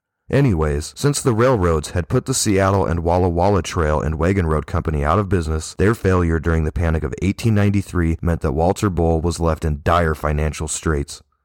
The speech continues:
Eventually, Mister Bull lost nearly everything he owned, and with even his huge ranch being sold off to pay his massive amount of debts. He and his wife Rebecca and their two very young sons were left with only the clothes on their backs and little else.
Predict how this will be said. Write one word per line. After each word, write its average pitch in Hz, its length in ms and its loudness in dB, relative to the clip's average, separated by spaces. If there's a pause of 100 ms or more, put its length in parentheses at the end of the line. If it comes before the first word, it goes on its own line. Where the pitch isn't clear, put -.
(160)
Eventually, 98 520 2
Mister 87 300 0
Bull 82 340 0
lost 82 300 -2
nearly 82 320 0
everything 113 460 2
he 104 120 2
owned, 85 360 0
and - 160 -2
with 101 240 0
even 110 320 2
his 85 240 -2
huge 120 280 0
ranch 90 380 -2
being 82 220 -2
sold 95 320 0
off 85 180 0
to 87 100 -8
pay 92 140 -4
his 80 160 -2
massive 82 380 -2
amount 80 260 -2
of 69 100 -8
debts. 73 380 -6 (460)
He 139 120 2
and 147 120 2
his 104 120 0
wife 107 280 2
Rebecca 85 480 0
and 78 120 -2
their 76 80 -2
two 123 240 0
very 107 300 2
young 92 180 2
sons 82 420 -2
were 92 120 0
left 98 320 0
with 78 160 -2
only 80 240 0
the 65 100 -4
clothes 98 360 0
on 101 100 2
their 95 140 2
backs 76 440 -2
and 73 160 -4
little 78 280 -2
else. - 360 -6